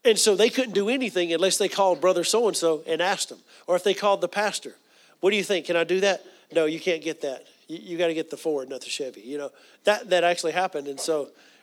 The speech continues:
we're not here to, to dominate anybody. We're not here to be lords over G-,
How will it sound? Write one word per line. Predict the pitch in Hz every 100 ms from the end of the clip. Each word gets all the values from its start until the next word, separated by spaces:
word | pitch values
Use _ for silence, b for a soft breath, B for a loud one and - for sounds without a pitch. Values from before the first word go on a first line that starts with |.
| -
we're | 247
not | 320 214
here | 208
to, | 185
to | 170 - - 151
dominate | 175 196 175 160
anybody. | 208 151 123
We're | 151 277
not | 262
here | 208
to | 196
be | 180 175
lords | 170 202 202 170
over | 196 165
G-, | 151